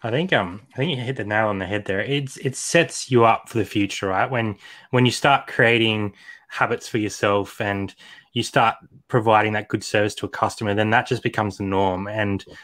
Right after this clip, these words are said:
those customers will come back. Like, we have return customers for our R Ms all the time, um, because they know that we're gonna get it to them on time. We're gonna give them a good service. If there's any issues,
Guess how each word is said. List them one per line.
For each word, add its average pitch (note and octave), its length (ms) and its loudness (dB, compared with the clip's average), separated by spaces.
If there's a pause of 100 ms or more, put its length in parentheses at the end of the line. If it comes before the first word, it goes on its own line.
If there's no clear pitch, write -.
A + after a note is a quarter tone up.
(100)
those A#2+ 180 4
customers A2+ 380 0
will G#2 100 4
come G#2 220 2
back. G2+ 200 0
Like, G#2+ 160 2
we D3 80 8
have D#3 160 4
return G2+ 360 0
customers G2+ 440 -6
for - 180 -2
our G2 280 2
R F#2 60 -6
Ms G2 100 -4
all G2 80 -2
the F#2 100 -6
time, F#2+ 440 -6 (360)
um, G2 420 4 (220)
because A2+ 220 2
they A2 140 4
know G#2+ 280 6
that G#2 140 0
we're G#2 140 0
gonna G2+ 180 0
get G2+ 180 2
it G#2 120 -4
to - 60 -8
them G#2 140 -2
on F#2+ 160 0
time. G2 420 2
We're G2 80 -4
gonna G2 240 -2 (200)
give A#2 180 0
them G#2+ 120 -2
a G2+ 40 -2
good G2 180 -2
service. G2 400 0
If G#2 140 -6
there's A2 160 -2
any A#2+ 240 4
issues, G2 460 0